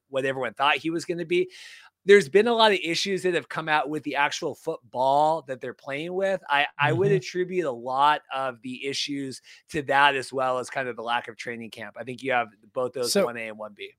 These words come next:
Speaker 2: uh, Reed, explain what's, what's going on with the, with the football, because apparently there is an issue with the chip.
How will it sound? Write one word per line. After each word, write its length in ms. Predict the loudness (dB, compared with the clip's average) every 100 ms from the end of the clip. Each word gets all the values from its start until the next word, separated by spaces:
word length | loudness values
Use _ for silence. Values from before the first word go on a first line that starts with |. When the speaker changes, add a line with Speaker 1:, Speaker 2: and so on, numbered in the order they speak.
| _
Speaker 2:
uh, 80 | -12 -8
Reed, 260 | -2 0 0
explain 580 | -4 -2 -2 0 0
what's, 260 | 2 2 0 -2
what's 280 | -2 -2
going 200 | -2 0
on 100 | 0
with 80 | 0
the, 160 | -2 -2
with 140 | -4
the 80 | -4
football, 400 | -2 -2 2 0
because 320 | 0 -2 -2
apparently 640 | -2 -6 -2 -2 -2 -2 -2
there 260 | -2 -2
is 120 | -2
an 120 | -2 -8
issue 400 | -6 -2 0 -2
with 240 | -2 -4 -6
the 100 | -16 -6
chip. 360 | -2 0 -2